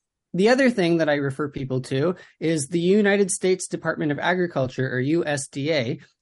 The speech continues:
has a plants database. It's U S D A plants database. And if you go on their website, you can type in the name of a species and it will pull up a map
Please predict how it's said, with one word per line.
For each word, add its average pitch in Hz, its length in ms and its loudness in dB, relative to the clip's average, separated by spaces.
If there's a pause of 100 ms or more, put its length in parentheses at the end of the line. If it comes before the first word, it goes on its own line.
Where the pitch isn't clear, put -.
has 160 160 0
a 170 40 0
plants 226 520 0
database. 147 600 -2
It's 123 200 -12
U 180 140 2
S 180 160 -2
D 165 160 -2
A 160 100 0
plants 147 320 -8
database. 135 580 -6 (300)
And 160 160 -2
if 156 220 -6
you 208 100 0
go 226 160 4
on 214 160 4
their 180 160 4
website, 185 540 0
you 190 120 -4
can 170 220 -2
type 226 260 -4
in 208 140 2
the 180 60 2
name 175 240 2
of 175 120 -2
a 147 60 -8
species 139 640 -4
and 160 140 -4
it 170 100 -8
will 170 140 -2
pull 233 300 0
up 185 200 -2
a 175 60 -2
map 151 480 -2